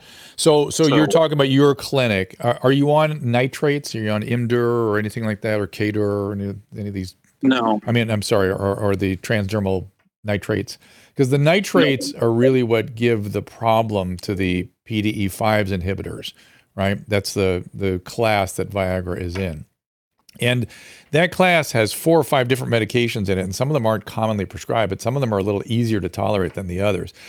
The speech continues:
Speaker 1: You, you really need to work with your cardiologist on this, but I don't think, you're obviously at special risk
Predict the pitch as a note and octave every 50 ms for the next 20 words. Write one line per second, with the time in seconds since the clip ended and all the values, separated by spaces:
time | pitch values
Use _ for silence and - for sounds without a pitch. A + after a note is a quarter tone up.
0 | - - - - - _ - A#2+ B2 - - A#2+ B2 A#2 A#2 C3 C#3+ D3+ D3+ D3
1 | C#3+ C3+ C3 G#2+ - A#2 A2+ A2+ A2 - - G#2 G2 G2 - - G#2 G2+ F#2+ G2
2 | G2+ G#2 A2 G#2 F#2+ F#2+ - - G2+ F#2 F#2 F#2 - - - A2 - - A2 A2
3 | A#2 A#2+ B2 A#2+ - _ - - C3+ A#2+ A2+ - - _ _ - - _ _ _
4 | _ - - C3 C#3+ D3+ D#3 D3+ C#3 - D3 C3+ A2+ - - _ _ _ _ _
5 | - - - - - D#3 D3+ - - F#3+ C#3 A2+ G2+ F2 F2 A#2 - - - -